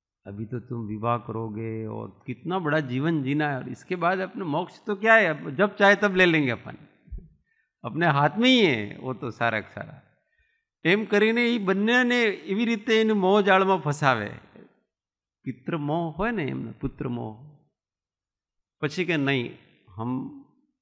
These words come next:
હમ ઘર મેં નહીં રહેંગે." પછી, પછી ક્રોધ પણ કરે પાછો. પછી પણ ન માને તો પછી ઇમોશનલ બ્લેકમેલ. કહે છે, "ઠીક હે,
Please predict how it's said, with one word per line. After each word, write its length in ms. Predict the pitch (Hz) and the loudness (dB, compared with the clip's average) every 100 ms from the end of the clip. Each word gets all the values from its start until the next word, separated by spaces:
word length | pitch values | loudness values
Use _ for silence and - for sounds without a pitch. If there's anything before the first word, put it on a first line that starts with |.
| _ _ | _ _
હમ 240 | 98 104 117 | -12 -10 -8
ઘર 180 | 98 101 | -8 -6
મેં 180 | 104 | -6
નહીં 200 | 90 95 | -6 -8
રહેંગે." 420 | - - - - _ _ _ _ _ _ _ _ _ _ _ _ _ | -8 -14 -20 -20 _ _ _ _ _ _ _ _ _ _ _ _ _
પછી, 500 | 175 170 247 233 208 - - _ | -4 -2 -2 0 -2 -6 -14 _
પછી 260 | 185 - 208 - _ _ - | -8 -6 -8 -10 _ _ 4
ક્રોધ 240 | 220 240 | 6 6
પણ 220 | 233 185 | 6 4
કરે 200 | 143 117 | 4 0
પાછો. 360 | 98 98 - - - - _ _ _ _ _ _ _ _ _ - | -2 -10 -16 -14 -14 -16 _ _ _ _ _ _ _ _ _ -6
પછી 300 | 156 160 254 | -4 0 0
પણ 140 | 247 | 2
ન 140 | 240 214 254 | 2 4 6
માને 260 | 208 185 190 | 6 6 2
તો 60 | |
પછી 220 | 175 185 | -2 -2
ઇમોશનલ 560 | 196 185 226 208 190 180 | 0 2 2 2 2 2
બ્લેકમેલ. 560 | 120 127 123 110 90 - _ _ _ _ _ _ | 2 0 0 -4 -6 -14 _ _ _ _ _ _
કહે 120 | - 185 | -6 -4
છે, 100 | 185 | -4
"ઠીક 340 | - 202 151 | 0 2 2
હે, 280 | 110 - | -2 -6